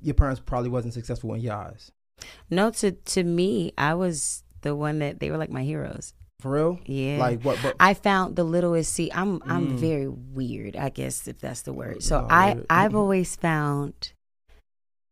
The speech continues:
Speaker 2: the most interesting things in the littlest things.
Speaker 1: Mm-hmm.
Speaker 2: So, like, for example, I started playing piano when I was six.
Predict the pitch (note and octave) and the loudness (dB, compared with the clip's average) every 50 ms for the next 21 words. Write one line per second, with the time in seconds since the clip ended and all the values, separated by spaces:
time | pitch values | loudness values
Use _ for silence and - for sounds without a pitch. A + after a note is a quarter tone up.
0 | _ - - D#3+ D3+ D#3 D#3 D3+ D3 C#3+ C3+ - - - - D#3+ E3+ F3 - - | _ -4 -2 0 0 2 2 2 2 0 -2 -4 -6 -6 -2 -2 -2 0 0 0
1 | F3+ E3+ D#3+ C#3+ - - D3+ C#3+ - - D3 D3 C#3+ C3+ C#3 C3+ C3+ C3 B2+ C3 | 0 0 -2 -2 -4 -4 -4 -4 -2 -2 -2 -2 -2 -2 -4 -4 -6 -4 -4 -4
2 | C3+ C3+ C3 - B2+ A#2+ - - - - - - - _ _ _ - B2 B2 B2 | -4 -4 -6 -8 -10 -10 -12 -12 -12 -10 -12 -12 -14 _ _ _ -8 -6 -4 -4
3 | C3 C3+ C3+ - - - - C#3+ C#3+ C#3 C#3 C#3+ C#3 C#3+ C#3 - D#3 D3 C#3+ C#3+ | -4 -6 -8 -10 -10 -4 -2 0 0 0 0 0 0 -2 0 0 -2 -2 -2 -2
4 | D#3 D3+ C3+ - C#3+ C#3+ - - C#3 - - D#3 D3 C#3+ C#3+ - - C#3+ C#3 C3 | -2 -2 -2 -2 -4 -4 -4 -4 -6 -4 -2 -2 -2 -2 -4 -4 -2 -2 -2 -2
5 | - - - C3+ C3+ C3 C3 C3 - - B2+ - - - - - - - | -4 -6 -6 -6 -6 -6 -6 -8 -8 -8 -8 -8 -8 -8 -12 -12 -18 -20